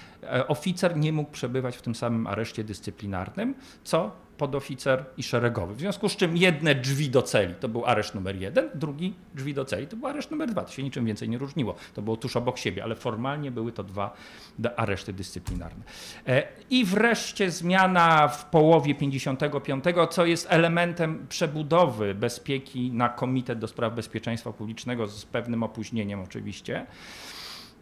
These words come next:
E, wówczas znowu powstaje areszt wewnętrzny jeden, przy czym jego funkcja już jest bardzo ograniczona, jego naczelnik już jest podoficerem, a nie wcześniej jak jest oficerem. I tak naprawdę areszt wewnętrzny jest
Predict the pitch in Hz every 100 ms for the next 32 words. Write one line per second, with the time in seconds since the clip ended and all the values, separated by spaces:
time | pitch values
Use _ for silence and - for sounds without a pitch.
0 | - - - - - - - 123 120 104
1 | 170 180 - 131 127 151 120 101 - 131
2 | - 139 123 120 113 110 113 127 113 -
3 | 107 135 180 175 202 196 - - 170 170
4 | 160 165 175 165 - - 185 165 - 139
5 | 139 120 131 151 151 143 135 135 131 -
6 | 135 123 123 120 117 120 117 - 120 117
7 | 113 - 104 107 - 123 117 - 113 120
8 | 113 110 107 107 - 110 110 98 117 113
9 | 123 123 127 160 202 208 170 151 151 139
10 | 131 123 117 117 113 117 107